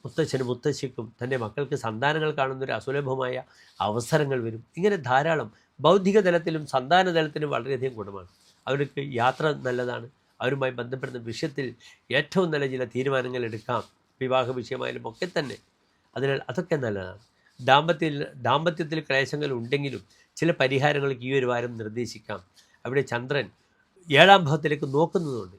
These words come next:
ചില കാര്യങ്ങൾക്കൊക്കെ, ഈ വക കാര്യങ്ങൾക്കൊക്കെ, ഛിന്ന ഭിന്നമായ ദാമ്പത്യത്തിനൊക്കെ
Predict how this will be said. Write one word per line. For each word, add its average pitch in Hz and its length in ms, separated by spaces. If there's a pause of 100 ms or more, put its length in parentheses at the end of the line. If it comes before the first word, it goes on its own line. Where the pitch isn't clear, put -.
(140)
ചില 185 200
കാര്യങ്ങൾക്കൊക്കെ, 131 800
ഈ 143 100
വക 165 160 (140)
കാര്യങ്ങൾക്കൊക്കെ, 123 600 (540)
ഛിന്ന 165 240
ഭിന്നമായ 139 420
ദാമ്പത്യത്തിനൊക്കെ 135 1500